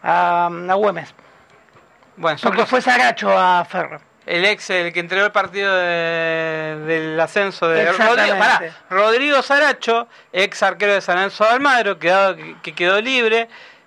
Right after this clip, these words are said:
Speaker 2: eh, fue el arquero que fue estudiante de Buenos Aires, cuando San Lorenzo, San Lorenzo tenía muchos acuerdos con estudiante de Buenos Aires, cosa que ahora me llama la atención con Italiano. También estaría bueno que aclaren cuál es el vínculo con Italiano, porque firmaron,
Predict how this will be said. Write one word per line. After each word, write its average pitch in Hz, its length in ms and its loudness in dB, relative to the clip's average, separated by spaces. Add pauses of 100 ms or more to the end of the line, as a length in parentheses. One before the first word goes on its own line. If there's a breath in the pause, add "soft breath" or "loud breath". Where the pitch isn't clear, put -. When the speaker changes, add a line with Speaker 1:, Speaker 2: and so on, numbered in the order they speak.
(120)
Speaker 2:
eh, 160 540 0
fue 208 160 -2
el 220 60 4
arquero 208 420 0
que 208 380 0
fue 208 140 -2
estudiante 214 340 -2
de 214 40 4
Buenos 247 280 0
Aires, 269 260 2
cuando 180 220 -2
San 247 200 0
Lorenzo, 220 300 -6
San 247 120 0
Lorenzo 294 140 -2
tenía 262 180 0
muchos 330 340 -4
acuerdos 247 260 2
con 240 100 -4
estudiante 269 260 -6
de 269 40 -2
Buenos 269 200 -2
Aires, 330 200 -2 (280 loud breath)
cosa 311 260 -2
que 269 60 2
ahora 320 260 2 (540)
me 226 100 -2
llama 339 220 0
la 269 80 4
atención 247 300 -6
con 254 120 2
Italiano. 254 300 0
También 339 240 0
estaría 269 280 0
bueno 320 160 -2
que 233 100 -2
aclaren 262 340 -4
cuál 269 200 -2
es - 120 -14
el 247 60 -6
vínculo 240 300 -4
con 196 160 -4
Italiano, 240 320 0
porque 185 220 -8
firmaron, 262 500 0